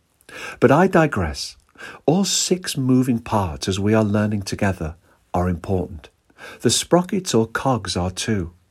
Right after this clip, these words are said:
Perhaps the very centre of motion, given that the lever,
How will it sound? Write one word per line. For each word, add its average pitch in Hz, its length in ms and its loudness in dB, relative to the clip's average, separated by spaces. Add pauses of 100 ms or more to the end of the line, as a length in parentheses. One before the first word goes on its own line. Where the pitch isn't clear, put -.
(400)
Perhaps - 720 -2 (140)
the 143 80 4
very 143 320 0
centre - 640 -4
of 87 240 -6
motion, 87 500 -4 (540)
given 131 300 2
that 113 160 -2
the - 60 0
lever, 110 580 0